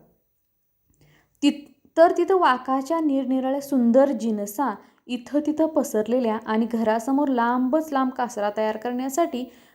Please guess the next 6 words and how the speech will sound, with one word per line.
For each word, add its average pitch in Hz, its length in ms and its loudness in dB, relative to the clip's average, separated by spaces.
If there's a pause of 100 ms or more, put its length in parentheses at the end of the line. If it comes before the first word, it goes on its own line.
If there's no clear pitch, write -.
(100)
दोन्ही 294 500 4 (100)
हात 285 200 2 (380)
भरारा 247 520 2
हलवत 214 460 -2
एकजण 180 340 -4 (160)
उभी. 175 320 -8